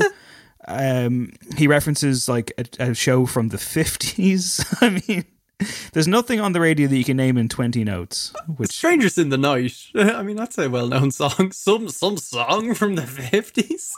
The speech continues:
Speaker 1: <laughs>
Speaker 2: Well, I'm
Speaker 1: But
Speaker 2: just
Speaker 1: yeah, I
Speaker 2: saying.
Speaker 1: agree. Like, his thing of just being like, "There's some form of music-like sound," <laughs> is so withering. What a bitter old man.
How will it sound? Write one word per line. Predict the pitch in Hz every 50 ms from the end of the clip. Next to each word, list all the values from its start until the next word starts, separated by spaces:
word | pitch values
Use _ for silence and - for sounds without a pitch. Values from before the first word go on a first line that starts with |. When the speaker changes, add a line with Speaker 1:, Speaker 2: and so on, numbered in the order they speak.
| - - -
Speaker 1:
<laughs> | - 233 269 247 - - 277 269 220 165 131 - - - _ _ - - 131 - - - - 330
Speaker 2:
Well, | 285 254
I'm | -
Speaker 1:
But | 139
Speaker 2:
just | 143
Speaker 1:
yeah, | 139 139
I | 139
Speaker 2:
saying. | 139 139
Speaker 1:
agree. | 151 156 151 147 135
Like, | 147 147 143 - _ _ -
his | 170 143 170 165 170 180 160 -
thing | - - 165 156 160 170 165
of | 156 143
just | - 156 147 - -
being | - 147 143 139
like, | 139 135 131 127 127 -
"There's | - 156 139 -
some | - - - - 165 170 190 202 196
form | - - 190 180 175 170 165 160 151 156 151
of | - - 151 147 135 131
music-like | 147 139 139 135 139 151 170 175 165 160 156 143 - 151 143 139 139 139 135 -
sound," | - - - - 135 143 147 151 151 143 135 139 139 135 135 - -
<laughs> | -
is | 202 202 170 - - 202 170 -
so | - - 160 151 160 156
withering. | 143 131 135 135 139 135 135 131 123 120 117 120 - - - _ _ _
What | - 147
a | 139
bitter | 127 160 151 147 139
old | 135 135 123
man. | 139 135 127 120